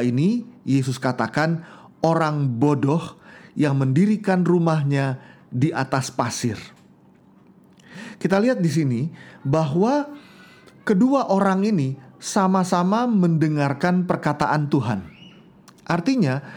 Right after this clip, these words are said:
dua orang ini adalah dua orang yang mungkin sama-sama datang ke gereja, mendengarkan firman. Orang ini adalah orang-orang yang mungkin datang ke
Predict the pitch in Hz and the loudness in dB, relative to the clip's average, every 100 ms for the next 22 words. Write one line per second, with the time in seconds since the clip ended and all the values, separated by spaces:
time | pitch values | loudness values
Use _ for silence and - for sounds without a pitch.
0 | - - - 196 208 196 208 202 208 254 | -20 -10 0 2 2 2 0 0 0 0
1 | 214 175 170 170 143 139 135 160 160 127 | 0 2 2 2 2 2 2 0 0 0
2 | 127 127 123 170 160 139 123 123 127 139 | 0 0 0 0 0 -2 -2 -2 -2 -2
3 | 127 117 120 117 117 131 120 123 117 135 | -2 -2 -4 -2 0 0 0 0 0 0
4 | 214 - - - - - - 135 139 135 | -2 -8 -18 -20 -20 -16 -4 -2 0 -2
5 | 127 131 131 151 135 127 120 151 233 - | -2 -4 0 0 0 0 0 0 -4 -8
6 | - - - - - 123 135 147 147 143 | -16 -20 -20 -20 -8 -2 0 0 0 0
7 | 160 185 196 135 135 139 147 160 170 170 | 2 2 2 0 0 0 2 2 2 0
8 | - 196 135 127 135 131 147 156 160 139 | -2 -8 -6 -2 0 2 2 2 2 0
9 | 135 160 165 165 196 202 175 120 110 - | 2 2 2 0 2 2 2 -2 -8 -18
10 | - - 131 135 135 147 143 131 139 135 | -20 -4 0 0 0 -2 0 0 0 0
11 | 127 | -2